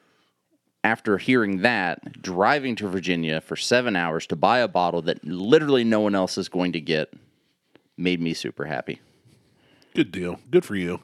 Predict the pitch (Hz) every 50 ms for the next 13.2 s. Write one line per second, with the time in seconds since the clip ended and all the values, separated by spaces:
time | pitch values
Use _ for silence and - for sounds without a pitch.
0 | - - - - 98 98 98 90 87 85 - - - - - 82 - - 90 -
1 | - 120 123 117 117 113 - 120 104 98 95 - 92 98 87 87 82 87 92 90
2 | 85 87 85 90 71 80 78 80 80 80 78 - - 90 90 - - 90 87 82
3 | 82 90 87 78 101 95 - - 78 - 87 - - - 85 82 80 85 76 -
4 | - - 90 87 - 90 85 85 82 76 - - - 71 76 - - 82 80 -
5 | - 85 87 80 - - - - _ - - - - 107 104 113 - - - -
6 | - - 151 170 151 - - 165 - - - - - - - - - - - -
7 | - 101 90 95 95 - 107 95 101 101 92 95 104 95 92 90 90 92 90 95
8 | 98 95 95 98 90 104 98 95 - - - - 98 87 73 71 71 - _ _
9 | - - - - - - - - - _ _ _ _ _ _ _ _ _ _ -
10 | - - 147 143 143 139 135 127 127 120 117 113 - - 107 92 110 104 107 101
11 | 104 101 98 98 95 - - 98 - - - 110 104 82 69 - 101 101 98 98
12 | 98 90 - - 95 101 95 - 104 92 92 92 92 80 80 - - 98 85 73
13 | 65 71 64 50